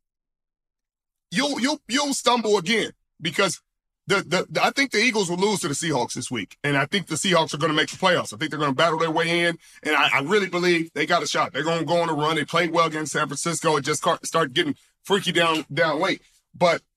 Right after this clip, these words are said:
if they can run the ball and beat the Philadelphia Eagles, I think Dallas stumbles again. Dallas still has to play the Miami Dolphins. They still have to play your Detroit Lions.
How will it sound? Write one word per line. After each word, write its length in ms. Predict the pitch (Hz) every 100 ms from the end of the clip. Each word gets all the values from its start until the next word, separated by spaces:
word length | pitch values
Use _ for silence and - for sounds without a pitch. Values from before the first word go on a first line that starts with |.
| _ 160
if 160 | 147
they 120 | 190
can 180 | 226 262
run 200 | 254 262
the 80 | 254
ball 300 | 226 226 -
and 100 | -
beat 160 | 185 208
the 60 |
Philadelphia 600 | - 214 202 202 165 190 175
Eagles, 320 | 120 110 - _ _ _ _ _ _ _ _ _ _ _ 151
I 120 | 180
think 220 | 214 160
Dallas 300 | 170 170 160
stumbles 340 | - 170 156
again. 280 | 139 175 143
Dallas 280 | 135 170 240
still 160 | 208 202
has 120 | 175
to 60 | -
play 120 | 180
the 60 |
Miami 320 | 160 165 170 165
Dolphins. 540 | 170 160 - - - _ _ _ _ _ _ _
They 100 | 170
still 180 | - 202
have 120 | 180
to 80 | -
play 180 | 190 175
your 260 | 170 175
Detroit 420 | 143 170 - 175 151
Lions. 460 | 170 139 - -